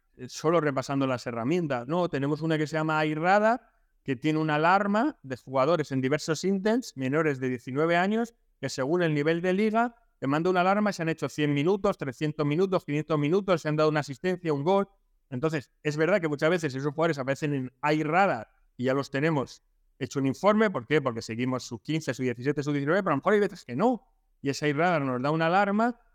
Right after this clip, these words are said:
de que no es el caso del Nipan, del Rosenborg. Ostras, vamos a verlo, ¿no? Que es un chaval de diecisiete años con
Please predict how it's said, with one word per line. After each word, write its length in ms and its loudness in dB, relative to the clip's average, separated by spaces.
de 180 -6
que 140 -8
no 80 0
es 120 -6
el 120 -4
caso 320 2
del 160 -2
Nipan, 420 2
del 160 0
Rosenborg. 600 -2
Ostras, 220 -4
vamos 260 -2
a 80 -2
verlo, 280 2
¿no? 140 0
Que 60 -10
es 80 -16
un 80 -8
chaval 280 2
de 60 2
diecisiete 460 -2
años 240 0
con 280 -2